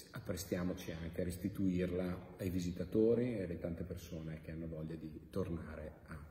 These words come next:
camminare le nostre vie, a camminare le nostre piazze ed aprire, eh, i nostri musei, a guardare cosa accade nei nostri musei. Quindi davvero è una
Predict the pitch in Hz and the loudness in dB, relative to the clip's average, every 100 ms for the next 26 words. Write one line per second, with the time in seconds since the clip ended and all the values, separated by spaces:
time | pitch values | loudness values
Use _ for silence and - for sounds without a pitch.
0 | - 82 82 82 95 90 82 85 107 95 | -8 -4 -4 0 2 2 0 -2 -2 -2
1 | 76 - - - - 92 90 78 85 82 | -2 -8 -10 -12 -6 -4 -4 -4 -4 -4
2 | - 107 82 80 - - - - - - | -4 -4 -6 -8 -6 -8 -10 -18 -18 -6
3 | 87 85 - 85 85 85 85 - - - | -4 0 0 2 0 -4 -10 -14 -18 -20
4 | - - - - 87 87 82 95 104 87 | -20 -20 -18 -8 -4 -4 -4 -2 0 0
5 | - 90 92 87 76 82 85 90 85 85 | 2 4 4 2 0 0 0 0 2 2
6 | 85 85 - 87 85 - - 80 80 85 | 2 0 0 -2 -4 -6 -6 -6 -4 -4
7 | 85 82 - 80 78 82 - - - 90 | -4 -4 -4 -6 -6 -10 -12 -18 -4 0
8 | 85 80 - - - - - 90 87 98 | 0 -2 -8 -14 -16 -20 -6 -2 4 6
9 | 104 123 - - - - 87 85 87 | 6 4 0 -8 -12 -8 -6 -2 -2